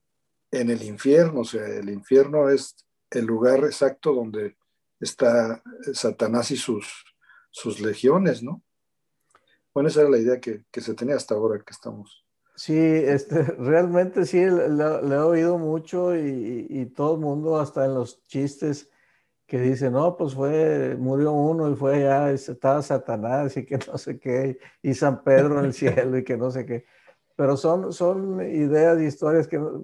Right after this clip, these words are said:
Speaker 2: hablando bíblicamente, sí, efectivamente, Satanás cuando,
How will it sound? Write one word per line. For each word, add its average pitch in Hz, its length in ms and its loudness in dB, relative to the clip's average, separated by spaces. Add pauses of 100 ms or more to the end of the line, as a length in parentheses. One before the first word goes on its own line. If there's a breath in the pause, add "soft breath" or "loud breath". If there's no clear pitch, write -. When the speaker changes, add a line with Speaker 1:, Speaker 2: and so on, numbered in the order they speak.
(280)
Speaker 2:
hablando 143 520 0
bíblicamente, 165 1000 0 (960)
sí, 202 300 2
efectivamente, 185 880 2
Satanás 156 640 -2
cuando, 127 1040 -4